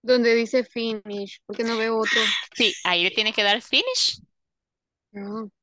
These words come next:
Speaker 2: Ajá, y luego le van a aparecer dos opciones. Y aparece una como, a mandárselo al maestro, ¿verdad? Por correo, pero no.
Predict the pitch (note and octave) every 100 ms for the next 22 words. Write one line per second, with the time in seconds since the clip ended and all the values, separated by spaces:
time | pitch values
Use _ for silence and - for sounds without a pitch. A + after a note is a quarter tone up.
0 | _ _ - F3+ F#3 A3 - A3 A#3 G#3
1 | A3 G#3 F#3 F#3+ G#3+ G#3 F#3+ E3+ - D3+
2 | F3 - C#4 F#3 C#3+ E3 - _ - G3+
3 | G3 F#3 F3+ F#3 G#3+ G3+ G#3 F#3+ F#3 E3+
4 | D#3+ - - - - E3+ E3+ F#3 A3+ B3
5 | A#3 G3 F#3 G3 G#3+ G#3+ - D3 D3 D#3
6 | D#3+ E3+ - F3 A3+ F#3+ D#3 D#3+ D#3 F#3+
7 | F#3